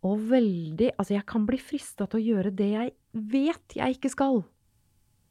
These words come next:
Og det er å sjekke Facebook og nyheter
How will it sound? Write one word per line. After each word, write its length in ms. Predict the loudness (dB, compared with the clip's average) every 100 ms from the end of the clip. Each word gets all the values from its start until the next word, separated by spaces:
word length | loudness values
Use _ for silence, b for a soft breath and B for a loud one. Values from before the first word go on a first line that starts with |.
| _ _ _ _ _ _ _ _
Og 160 | -2 2
det 160 | 2 2
er 300 | 0 -2 -4
å 80 | -6
sjekke 540 | -6 -8 -10 _ -6 -4
Facebook 540 | -6 -6 -8 -10 -10 _ _ _ _ _ _ _ _ 0
og 140 | 2
nyheter 480 | 2 0 -2 -4 -6